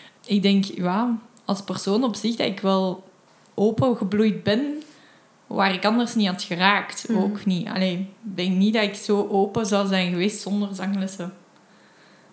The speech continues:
Speaker 2: Ja. En dat heb je allemaal aan jezelf te danken.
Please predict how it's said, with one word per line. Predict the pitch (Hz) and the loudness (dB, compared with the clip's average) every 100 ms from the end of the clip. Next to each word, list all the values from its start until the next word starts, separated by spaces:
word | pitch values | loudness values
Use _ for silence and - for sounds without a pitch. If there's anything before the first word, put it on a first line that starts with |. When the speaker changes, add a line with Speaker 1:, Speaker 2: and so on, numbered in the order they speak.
| - - - | -20 -20 -16
Speaker 2:
Ja. | 214 202 202 - - - - _ _ - - - - - | -12 -10 -10 -14 -20 -20 -20 _ _ -20 -20 -20 -18 -4
En | 214 | -2
dat | |
heb | 208 | 0
je | 226 | 2
allemaal | 214 214 214 | 2 2 2
aan | 208 | 0
jezelf | 208 196 196 196 | 0 0 -2 -2
te | - | -6
danken. | 196 202 190 | -6 -6 -8